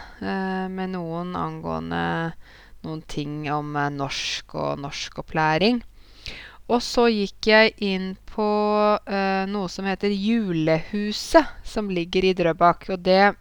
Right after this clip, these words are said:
er et hus som er åpent hele året,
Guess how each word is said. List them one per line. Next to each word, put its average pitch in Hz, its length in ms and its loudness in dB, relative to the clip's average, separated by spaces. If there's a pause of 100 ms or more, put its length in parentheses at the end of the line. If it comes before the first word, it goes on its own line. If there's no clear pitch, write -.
(140)
er 175 420 6 (680)
et - 200 -2 (120)
hus 254 600 0 (460)
som 220 300 0
er 185 400 6
åpent 190 800 -2
hele 170 420 2
året, 160 540 6